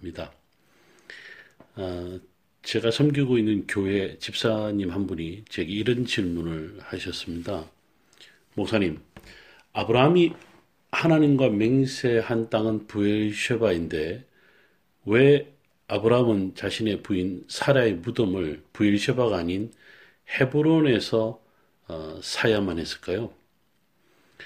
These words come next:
아, 이 질문을 받고, 어, 또 그 집사님한테 이런, 어, 대답도 했지만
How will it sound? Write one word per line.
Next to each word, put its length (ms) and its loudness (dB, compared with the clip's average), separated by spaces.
아, 160 -8
이 140 -8
질문을 480 8
받고, 640 2
어, 580 -2
또 160 -8
그 160 -6
집사님한테 520 0
이런, 480 -4
어, 340 -6
대답도 440 -2
했지만 480 -4